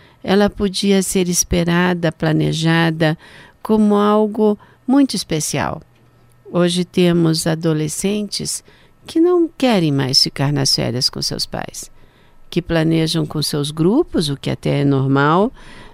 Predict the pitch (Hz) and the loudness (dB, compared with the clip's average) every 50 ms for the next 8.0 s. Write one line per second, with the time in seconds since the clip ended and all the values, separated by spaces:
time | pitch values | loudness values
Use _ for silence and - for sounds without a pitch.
0 | - - 190 196 202 196 202 202 - - - - 214 214 208 208 208 - - 262 | -4 0 2 4 4 4 4 2 0 -2 -6 -2 0 2 2 2 0 -2 -2 0
1 | 269 254 247 214 - 196 190 190 - - 202 196 190 190 185 185 - 190 180 175 | 0 2 0 0 0 0 0 0 0 0 2 2 4 4 2 2 0 0 -2 0
2 | 175 190 180 180 180 175 170 170 170 170 175 180 180 185 196 202 - - - - | 0 0 0 2 2 2 2 2 2 2 2 4 2 2 0 -2 -4 -10 -18 -20
3 | - - - - - - - - - - - - - 190 180 185 185 - - 185 | -20 -20 -20 -20 -20 -20 -20 -20 -20 -20 -18 -6 -2 -2 0 0 -2 -2 -2 -4
4 | 185 - - 185 170 180 175 170 170 175 151 139 - - - 175 160 151 156 - | -2 -2 -4 -4 -2 -2 -2 -2 0 -2 -2 -2 -2 -2 -2 -2 -2 -2 -4 -6
5 | - - - - - - - - - _ - - 180 165 156 151 160 151 151 151 | -8 -14 -20 -20 -20 -20 -20 -20 -20 _ -18 -14 -6 -6 -4 -2 -2 -2 -2 -2
6 | 151 156 143 139 135 131 131 - 147 - - - _ - - _ _ _ _ _ | 0 0 0 0 0 -2 -4 -6 -8 -10 -10 -12 _ -20 -20 _ _ _ _ _
7 | _ - 143 147 147 147 143 156 151 139 - - - 135 120 - - - 120 | _ -6 -6 -4 -2 0 0 0 0 0 -2 -2 0 0 0 0 0 -4 -4